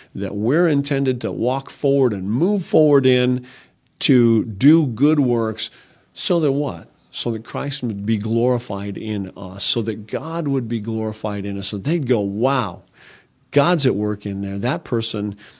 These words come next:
they're not just human waste or human refuse or human, you know, something indignant that should be, you know, l-, treated like a pet on the streets. No, they are somebody created in the image of God, and look at them, man. When I see what they do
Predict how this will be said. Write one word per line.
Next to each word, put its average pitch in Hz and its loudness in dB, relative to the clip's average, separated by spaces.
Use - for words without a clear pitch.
they're 156 4
not 190 2
just 135 2
human 98 0
waste 139 0
or 92 -6
human 95 -8
refuse 143 -2
or 92 -4
human, 113 -4
you 117 -2
know, 104 0
something 139 0
indignant 123 4
that 110 -4
should 110 0
be, 104 -2
you 120 2
know, 101 -2
l-, 113 2
treated 151 4
like 120 2
a 95 -6
pet - -4
on 123 -2
the 101 -4
streets. 156 2
No, 135 4
they 123 -2
are 127 -2
somebody 120 -2
created 113 -4
in 104 -4
the 98 -6
image 135 0
of 98 -6
God, 98 -6
and 101 -12
look 127 -4
at 120 -4
them, 95 -14
man. 104 -8
When 104 -6
I 139 -6
see 151 2
what 123 -2
they 127 0
do 123 2